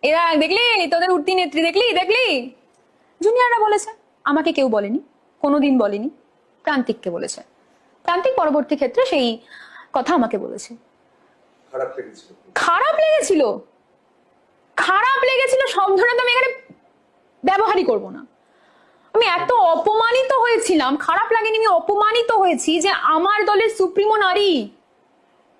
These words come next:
Speaker 1: আমার দলের সুপ্রিমোকে যখন কোনো বিরোধী দলের নেতা নেত্রীরা এরকম কুরুচিকর মন্তব্য করে, কুরুচিকর ছবি দেখায়, তখন এই ছেলেরাই প্রতিবাদ করে।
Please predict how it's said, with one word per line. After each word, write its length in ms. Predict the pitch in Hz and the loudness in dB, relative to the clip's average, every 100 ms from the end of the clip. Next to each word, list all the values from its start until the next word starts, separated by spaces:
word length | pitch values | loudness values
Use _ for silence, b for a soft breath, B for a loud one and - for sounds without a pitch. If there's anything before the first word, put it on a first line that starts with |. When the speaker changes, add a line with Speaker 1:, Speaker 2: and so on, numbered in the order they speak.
| _ - | _ -2
Speaker 1:
আমার 360 | 311 370 440 | 0 2 0
দলের 260 | 415 453 466 | 0 0 0
সুপ্রিমোকে 460 | 381 392 415 453 415 | -2 0 0 0 0
যখন 300 | 392 440 440 - | 0 0 -2 -4
কোনো 220 | - 381 381 | -2 0 2
বিরোধী 340 | 370 381 427 | 2 2 2
দলের 320 | 370 349 381 | 0 0 0
নেতা 280 | 359 330 370 | 0 0 -2
নেত্রীরা 400 | 370 - 381 427 508 | -2 -2 -2 0 0
এরকম 280 | 370 392 392 | 0 0 0
কুরুচিকর 460 | 349 339 370 403 | 0 0 0 0
মন্তব্য 420 | 359 311 311 370 392 | 0 0 0 -2 0
করে, 160 | 480 | 0
কুরুচিকর 400 | 403 359 359 392 | 0 0 0 -2
ছবি 340 | - - 269 370 | -2 -4 -2 0
দেখায়, 440 | 262 - 494 622 - B B | -2 0 -2 -2 -4 B B
তখন 260 | - 494 - - | 0 0 -2 0
এই 300 | 359 440 523 | 2 2 2
ছেলেরাই 360 | 466 508 539 480 | 0 2 0 0
প্রতিবাদ 420 | 427 427 440 415 - | 0 0 0 0 -2
করে। 300 | 262 208 | 0 0